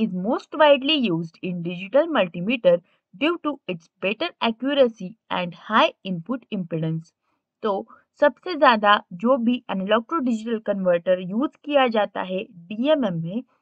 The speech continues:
वो है ड्यूल स्लोप एडीसी। और ये ज्यादा क्यों यूज़ किया जाता है? क्योंकि उसकी accuracy ज्यादा है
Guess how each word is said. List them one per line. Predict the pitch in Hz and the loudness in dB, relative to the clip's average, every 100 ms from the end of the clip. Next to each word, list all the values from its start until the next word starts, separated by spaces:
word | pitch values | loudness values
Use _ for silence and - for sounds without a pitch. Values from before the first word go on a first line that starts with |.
| _ - | _ -2
वो | 247 302 | 4 4
है | 214 262 | 4 0
ड्यूल | 180 185 180 175 | 0 2 4 2
स्लोप | - 185 277 - - | -4 0 0 0 -6
एडीसी। | 185 170 165 - 160 160 _ _ _ _ _ _ _ _ _ | -4 -2 -6 -8 -10 -10 _ _ _ _ _ _ _ _ _
और | 254 226 226 233 | 8 8 6 0
ये | 247 302 | 0 2
ज्यादा | 233 233 220 247 | 6 6 8 2
क्यों | 233 220 233 302 | 0 2 4 4
यूज़ | 330 294 - | 2 -2 -2
किया | 311 311 | 4 6
जाता | 302 285 285 | 6 4 4
है? | 277 311 - _ _ | 4 2 -2 _ _
क्योंकि | 330 330 381 | -4 -4 -6
उसकी | - 226 - 220 - | -6 -8 -8 -14 -4
accuracy | 175 - 285 330 330 330 349 | -4 -2 -2 2 0 0 -4
ज्यादा | 311 311 285 | 4 4 6
है | 285 277 370 | 4 4 0